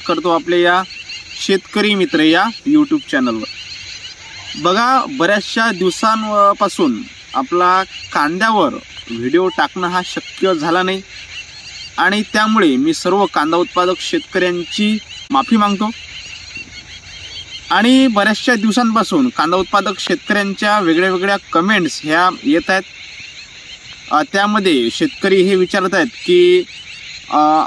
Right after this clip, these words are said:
आपण जो उन्हाळी कांदा पेरतो, सहसा ज्याची पेरणी करून आपण जो कांदा पेरतो, याला पाणी कशा प्रकारे द्यावे, ठिबक सिंचनाने द्यावे की आपलं जे तुषार सि-, सिंचन असते, स्प-, अम, आपण जे स्प्रिंकलरच्या सहाय्याने देत असतो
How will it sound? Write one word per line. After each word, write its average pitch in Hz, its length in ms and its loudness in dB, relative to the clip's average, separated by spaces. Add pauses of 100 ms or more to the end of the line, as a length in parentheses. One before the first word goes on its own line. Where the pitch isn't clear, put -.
आपण 202 280 2
जो 214 80 -2
उन्हाळी 202 300 4
कांदा 202 260 0
पेरतो, 170 400 0
सहसा 160 480 0
ज्याची 165 280 -2
पेरणी - 380 2
करून 196 260 0
आपण 190 280 2
जो 196 80 -2
कांदा 185 420 0
पेरतो, 175 360 0 (680)
याला 180 280 4
पाणी 151 380 0
कशा 185 260 0
प्रकारे 190 400 -2
द्यावे, 190 360 2 (1300)
ठिबक 175 360 -2
सिंचनाने 196 540 0
द्यावे 190 460 2 (1000)
की 185 360 2
आपलं - 300 0
जे 180 240 4
तुषार 190 320 2
सि-, 180 140 -4
सिंचन 185 340 0
असते, 190 320 2
स्प-, 175 200 -2
अम, 135 400 2
आपण 170 340 0
जे 180 120 4
स्प्रिंकलरच्या 190 720 0
सहाय्याने 175 380 -2
देत 175 240 2
असतो 165 320 0